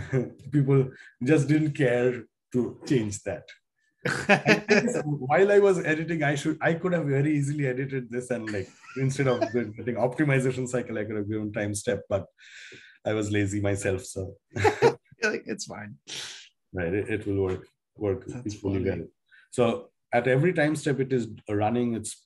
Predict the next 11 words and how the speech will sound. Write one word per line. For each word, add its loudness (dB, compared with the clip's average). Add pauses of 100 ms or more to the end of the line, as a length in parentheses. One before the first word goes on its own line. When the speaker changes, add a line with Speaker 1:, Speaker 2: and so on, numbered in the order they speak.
(140)
Speaker 1:
uh, -6 (680)
finding -2
the 0 (520)
amount, -2
the -4 (220)
total -2
energy 0 (140)
using 0
the 2
Speaker 2:
Yep. -2
Speaker 1:
program, -4